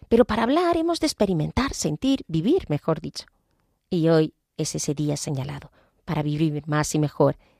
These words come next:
esta experiencia de la salvación, porque ha sido salvado por pura misericordia, porque vivimos cada instante de nuestra vida en esta gratuidad. Y lo importante no es saber muchas cosas de la doctrina,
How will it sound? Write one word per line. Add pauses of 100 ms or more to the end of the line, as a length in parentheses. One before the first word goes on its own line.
(140)
esta
experiencia
de
la
salvación, (540)
porque (280)
ha
sido
salvado (240)
por
pura
misericordia, (240)
porque
vivimos
cada
instante (260)
de
nuestra
vida (480)
en
esta
gratuidad. (960)
Y
lo
importante
no
es
saber
muchas
cosas (340)
de
la
doctrina,